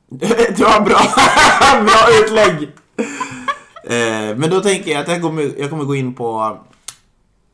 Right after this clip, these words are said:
vi pratade lite grann om dating och så vidare. Och jag tänker att vi börjar med,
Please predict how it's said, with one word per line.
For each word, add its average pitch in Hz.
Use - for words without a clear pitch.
vi 139
pratade 143
lite 113
grann 101
om 98
dating 104
och 98
så 98
vidare. 98
Och 113
jag 147
tänker 123
att -
vi 113
börjar 165
med, 113